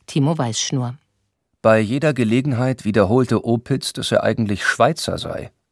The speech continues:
Speaker 2: Seine Mutter war Schweizerin gewesen, vom Vater sprach er nie. Als wollte er diese zweite Seite seiner Herkunft verschweigen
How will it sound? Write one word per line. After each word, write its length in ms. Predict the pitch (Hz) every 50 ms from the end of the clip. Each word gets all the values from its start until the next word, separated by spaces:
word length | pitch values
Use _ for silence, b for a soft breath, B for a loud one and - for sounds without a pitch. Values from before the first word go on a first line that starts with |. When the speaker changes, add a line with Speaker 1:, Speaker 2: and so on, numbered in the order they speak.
| _ _ _ _ _ _ _ _ -
Speaker 2:
Seine 220 | 110 107 98 98
Mutter 360 | 113 147 156 - 110 95 85
war 140 | 85 85 80
Schweizerin 560 | - - 95 85 82 - - 82 82 78 82
gewesen, 480 | 80 82 73 82 85 82 85 87 82 b b b b b b
vom 160 | 104 95 85
Vater 380 | - 98 92 107 - 131 117
sprach 320 | - - - 117 104 95 -
er 80 | -
nie. 260 | 107 117 107 80 - - _ _ _ _ _ _ B B B B B B B B B
Als 160 | - - -
wollte 260 | 113 117 131 120 135 117
er 160 | 104 110 104
diese 260 | 113 110 98 104 95
zweite 380 | - - - 98 107 117 - 113
Seite 380 | 90 107 98 104 - 120 110
seiner 240 | 90 107 104 101 92
Herkunft 560 | 90 110 113 - - 113 107 98 - - -
verschweigen 680 | - 95 - - - 131 139 135 123 107 85 80 80